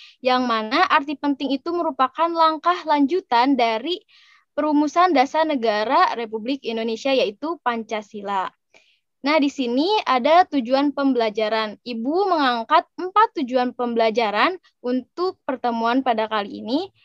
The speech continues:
Yang pertama itu ada melalui metode diskusi serta video tayangan yang disiapkan guru, siswa dapat menyebutkan nilai kesejarahan dalam perumusan dan pengesahan Undang-Undang Dasar Negara Republik Indonesia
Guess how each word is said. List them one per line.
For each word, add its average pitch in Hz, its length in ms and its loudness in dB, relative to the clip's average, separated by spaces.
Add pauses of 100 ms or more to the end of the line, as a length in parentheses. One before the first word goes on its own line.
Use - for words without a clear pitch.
(140)
Yang 311 240 2
pertama 330 400 2
itu 269 320 -4
ada 240 320 4
melalui 302 640 2
metode 294 560 -2
diskusi 262 720 -4
serta 240 400 0
video 240 400 0
tayangan 233 480 0 (480)
yang 262 160 4
disiapkan 302 720 2
guru, 269 320 -2 (320)
siswa 349 480 2
dapat 302 400 2
menyebutkan 285 640 0
nilai 339 480 2
kesejarahan 269 880 0
dalam 220 400 -2
perumusan 294 640 0
dan 339 240 4
pengesahan 262 480 -2
Undang-Undang 233 560 -2
Dasar 285 400 0
Negara 220 400 0
Republik 269 480 -4
Indonesia 302 560 0